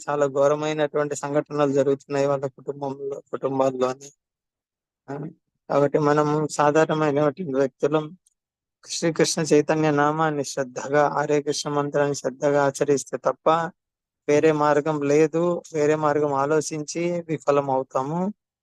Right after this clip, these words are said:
కనుక హరినామము, ముఖ్యంగా పంచతత్వ మంత్రం చాలా జాగ్రత్తగా, అత్యంత జాగ్రత్తగా, ఆ, వినాలి. తర్వాత హరినామం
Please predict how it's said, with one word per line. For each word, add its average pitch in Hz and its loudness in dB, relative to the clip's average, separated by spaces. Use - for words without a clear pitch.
కనుక 143 -2
హరినామము, 151 -2
ముఖ్యంగా 156 -4
పంచతత్వ 151 -4
మంత్రం 147 -2
చాలా 185 4
జాగ్రత్తగా, 143 0
అత్యంత 175 -4
జాగ్రత్తగా, 147 0
ఆ, 170 0
వినాలి. 147 4
తర్వాత 160 0
హరినామం 160 -4